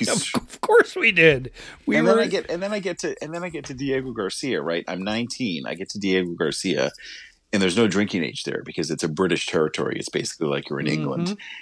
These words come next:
Speaker 1: And, uh, that was fun 'cause
Speaker 2: That
Speaker 1: it
Speaker 2: was
Speaker 1: was all out in the open at that point.
Speaker 2: Yeah, that was us in Puerto Rico.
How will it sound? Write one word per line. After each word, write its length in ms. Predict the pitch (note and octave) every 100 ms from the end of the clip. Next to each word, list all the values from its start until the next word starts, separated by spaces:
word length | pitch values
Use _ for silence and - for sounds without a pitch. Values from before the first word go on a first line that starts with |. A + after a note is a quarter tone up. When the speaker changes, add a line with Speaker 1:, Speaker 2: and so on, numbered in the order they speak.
| - -
Speaker 1:
And, 480 | F2+ E2+ E2 D#2+
uh, 400 | F2 D#2+ D#2+ D#2 D2 _ _ -
that 200 | F#2 A#2+
was 140 | G2
fun 320 | - - D2 - _ -
'cause 120 | -
Speaker 2:
That 140 | F3 G#3
Speaker 1:
it 40 |
Speaker 2:
was 100 | -
Speaker 1:
was 100 | E2+
all 160 | F#2 F2+
out 60 | F2
in 60 |
the 120 | D#2+
open 220 | F#2+ G#2+ D2+
at 120 | C#2
that 160 | E2 -
point. 260 | C2+ C#2 -
Speaker 2:
Yeah, 180 | G3 D3+
that 140 | E3
was 120 | D#3
us 160 | D#3 -
in 80 | C3+
Puerto 240 | C#3 C3+
Rico. 400 | C3 E3 A#2+ G#2